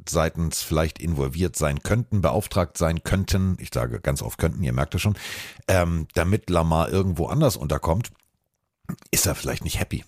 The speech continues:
Also das könnte noch ein ganz, ganz großes Thema in dieser Offseason werden. Ähm, will er unbedingt weg, will er nicht unbedingt weg, äh, sieht er doch noch seine Zukunft da? Es wird sehr, sehr spannend. Vielleicht sehen wir den ja bei den Jets.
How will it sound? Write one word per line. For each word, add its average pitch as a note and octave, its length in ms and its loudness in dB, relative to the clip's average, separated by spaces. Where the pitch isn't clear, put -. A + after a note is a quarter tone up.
Also F#2 240 2
das - 240 2
könnte C#3 340 2
noch A2 180 2
ein G#2 80 0
ganz, A2+ 300 2
ganz G#2+ 220 0
großes G#2 360 0
Thema A2 280 0
in F#2 80 0
dieser E2+ 180 2
Offseason F#2 400 0
werden. G2+ 320 2
Ähm, F#2 500 2
will G#2+ 200 2
er C3 120 0
unbedingt A#2 380 2
weg, A2 180 0
will F2+ 80 0
er F#2 80 2
nicht A2+ 200 0
unbedingt G#2+ 360 0
weg, G2+ 360 -2
äh, E2+ 340 2
sieht G2 240 0
er G#2 80 4
doch G2 180 2
noch G#2+ 120 4
seine F#2 280 2
Zukunft - 480 -2
da? G2+ 260 4
Es - 320 -4
wird G2 360 2
sehr, C3 160 2
sehr B2+ 100 2
spannend. A#2 400 -2
Vielleicht - 260 -8
sehen - 140 -2
wir - 80 -4
den - 140 -8
ja - 80 -4
bei - 100 -2
den - 140 -6
Jets. - 340 -4